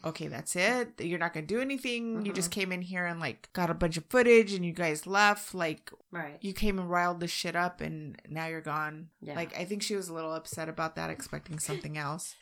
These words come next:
Speaker 2: <laughs> I stop. I'm petting her right here. I stop. She lifts her paw up to, like,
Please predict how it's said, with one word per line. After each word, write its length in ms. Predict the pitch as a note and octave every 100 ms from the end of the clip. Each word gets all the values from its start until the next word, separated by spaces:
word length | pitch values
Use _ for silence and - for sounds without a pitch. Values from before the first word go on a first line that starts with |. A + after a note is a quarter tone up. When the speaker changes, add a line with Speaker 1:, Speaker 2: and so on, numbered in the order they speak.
| _ -
Speaker 2:
<laughs> 760 | E4 D#4 - _ - C#4 - -
I 200 | C#4 C#4
stop. 480 | - - B3 A3+ -
I'm 160 | A3
petting 300 | G#3+ A#3+ A3
her 140 | A3+ G#3+
right 220 | G3+ G3+
here. 180 | G#3 G3+
I 160 | G3+ F#3
stop. 480 | - F#3+ F#3+ G3+
She 160 | - A3+
lifts 340 | B3+ C4+ - G3
her 100 | F#3
paw 320 | G3+ G3 F#3
up 160 | G#3 -
to, 100 | G3+
like, 240 | F#3 G3